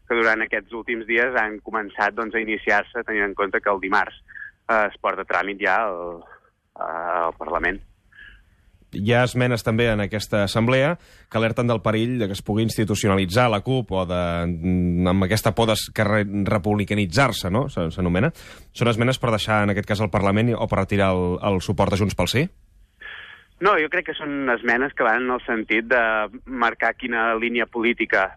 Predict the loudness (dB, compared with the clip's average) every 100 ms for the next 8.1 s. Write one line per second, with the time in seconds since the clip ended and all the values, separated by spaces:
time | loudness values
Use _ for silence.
0 | _ -6 -2 0 0 2 0 -2 -4 -4
1 | -4 -4 -4 -2 0 -2 -4 -6 -2 0
2 | 0 -2 -4 -2 0 0 0 -2 -2 -2
3 | -2 -2 -2 -6 -14 -10 0 0 2 -2
4 | 0 -2 0 2 2 2 0 0 0 0
5 | 0 0 -2 -4 -18 -14 -6 -4 -2 0
6 | 0 2 -2 -2 0 0 -4 -4 -2 -2
7 | -4 0 0 0 -2 -16 -20 -8 -2 0
8 | 0